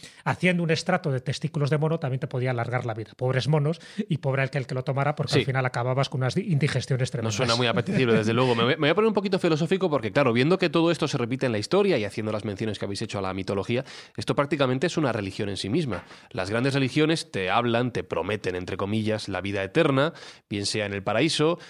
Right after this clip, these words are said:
Speaker 2: bien sea a través de la reencarnación. Siempre estamos buscando esa respuesta a la muerte. Y esto no deja de ser, efectivamente, como decía Jesús,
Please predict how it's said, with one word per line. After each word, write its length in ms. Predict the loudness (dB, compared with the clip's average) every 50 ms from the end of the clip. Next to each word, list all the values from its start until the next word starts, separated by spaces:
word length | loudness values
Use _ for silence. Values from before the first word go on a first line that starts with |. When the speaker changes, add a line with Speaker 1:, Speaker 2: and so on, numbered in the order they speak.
| -20 _ _ -8
Speaker 2:
bien 200 | -6 -4 -4 -2
sea 360 | -2 -2 -2 -2 -2 -2 -2
a 60 | -4
través 240 | -4 -4 -4 -2 -2
de 60 | -2
la 100 | 0 0
reencarnación. 720 | -2 -2 -2 -2 -4 -2 -4 -4 -2 0 2 2 2 0
Siempre 340 | -2 0 0 0 0 0 0
estamos 300 | 0 0 0 0 0 0
buscando 360 | 0 -2 0 0 0 2 2
esa 140 | 0 0 -2
respuesta 480 | -4 -4 -6 -4 -6 -6 -6 -6 -8 -6
a 20 |
la 100 | -6 -6
muerte. 420 | -4 -4 -4 -4 -4 -6 -8 -8 -8 -12 -20 _ _
Y 160 | -4 0 2 2
esto 300 | 0 0 0 0 2 2
no 160 | 4 4 4
deja 280 | 2 2 0 0 0
de 120 | 0 0 0
ser, 320 | 0 0 0 0 -2 -6 _ _ _ -12
efectivamente, 580 | -10 -10 -10 -8 -6 -4 -4 -2 -2 -2 -2
como 160 | -2 -2 -2 -4
decía 220 | -4 -4 -4 -4
Jesús, 360 | -4 -4 -4 -4 -4 -6 -6